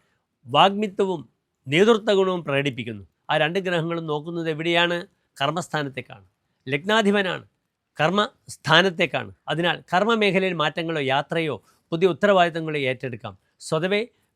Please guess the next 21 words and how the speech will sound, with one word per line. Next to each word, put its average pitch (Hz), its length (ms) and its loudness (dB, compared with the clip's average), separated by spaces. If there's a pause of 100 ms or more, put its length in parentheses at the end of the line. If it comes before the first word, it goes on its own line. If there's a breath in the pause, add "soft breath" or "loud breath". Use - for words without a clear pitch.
മേടൻ 175 300 2
രാശിക്കാർക്ക് 160 580 -4
പന്ത്രണ്ടിൽ 170 460 -2
നിൽക്കുന്ന 156 320 -8 (120)
ശനി 156 240 0 (140)
കർമ്മമേഖലയിൽ 160 680 -4 (420 soft breath)
അസ്വസ്ഥതകൾ 185 580 -4
ഉണ്ടാക്കുന്ന 156 460 -2 (320)
ശനിയാണ്. 147 460 0 (320)
കാരണം 156 200 0
ഇത് 143 140 -4
പന്ത്രണ്ടാം 180 440 -2
ഭാവത്തിൽ 156 340 -6
നിൽക്കുന്നു. 117 320 -10 (360)
തനിക്ക് 165 240 0
കിട്ടേണ്ട 165 280 -4 (420 soft breath)
അർഹതപ്പെട്ട 175 500 2 (100)
അംഗീകാരങ്ങളോ 160 680 -2 (440)
സാധ്യതകളോ 180 600 2 (140)
ഇല്ലാതാകുന്ന 170 600 2 (520)
സമയമാണ്. 131 460 0